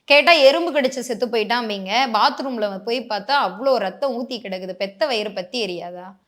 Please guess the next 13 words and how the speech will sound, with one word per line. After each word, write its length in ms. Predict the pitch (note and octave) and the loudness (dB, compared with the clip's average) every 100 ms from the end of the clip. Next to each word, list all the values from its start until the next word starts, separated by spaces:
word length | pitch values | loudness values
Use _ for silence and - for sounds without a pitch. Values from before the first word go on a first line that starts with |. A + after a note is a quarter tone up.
| _ _ _ _ | _ _ _ _
உங்களுக்கு 320 | A#3 B3 B3 | -4 -2 0
ஒரு 100 | A#3+ | 2
அண்ணன் 220 | G#3+ B3 D4 | 2 2 0
தம்பி 180 | C4 | 0
இருந்தா 220 | A3+ G#3+ A3+ | -2 -2 -4
இந்த 140 | G#3 | -4
கேள்விகள் 400 | G#3+ A#3 A#3 F#3 | -4 -4 -2 -4
கேட்க 240 | G3+ G#3+ | -6 -6
மாட்டீங்களா? 360 | G#3+ F3+ F#3+ G#3+ | -6 -8 -4 -2
இந்த 240 | A#3+ F4 | 0 0
கேள்வியை 460 | D#4 F#4 F#4+ F#4+ E4 | 0 2 2 4 4
தான் 160 | F4 E4+ | 4 0
வந்து 360 | C#4 F4 C4+ | -2 -4 -4